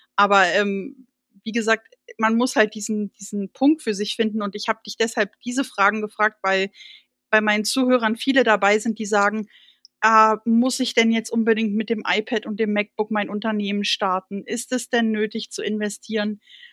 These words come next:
Und ich glaube, die Antwort ist, es kommt auf die Branche an. Wenn du in Videoschnitt und, äh, digitaler Gestaltung unterwegs bist, dann ist das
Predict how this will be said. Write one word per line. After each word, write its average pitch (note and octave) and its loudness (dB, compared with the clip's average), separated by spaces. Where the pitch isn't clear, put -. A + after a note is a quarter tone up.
Und G#3 -2
ich G3 -6
glaube, A3 4
die A#3+ -2
Antwort A#3 0
ist, - -6
es G#3+ -6
kommt B3+ 0
auf B3 -4
die - -10
Branche A#3 0
an. C4 0
Wenn G#3 4
du C#4 2
in A3 -2
Videoschnitt B3 0
und, G#3+ -4
äh, G#3 2
digitaler A3 -2
Gestaltung A3+ 0
unterwegs A#3 -2
bist, - -6
dann G#3 -2
ist - -10
das G#3 -8